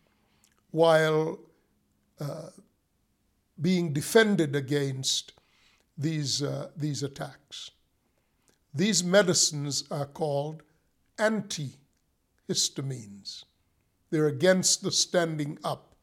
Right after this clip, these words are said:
by water. Now that's, that's interesting in order to understand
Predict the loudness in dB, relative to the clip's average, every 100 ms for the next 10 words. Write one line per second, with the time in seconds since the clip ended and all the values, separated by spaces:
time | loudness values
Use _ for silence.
0 | _ _ _ _ _ -2 -2 0 0 -2
1 | -6 -18 _ _ _ _ _ _ _ _
2 | _ _ _ _ _ 0 4 4 4 -2
3 | -4 -2 -2 -2 0 0 0 -2 0 -2
4 | -2 -6 -6 -10 -16 _ _ -2 2 4
5 | 2 2 2 2 2 0 0 4 6 6
6 | 2 -6 -10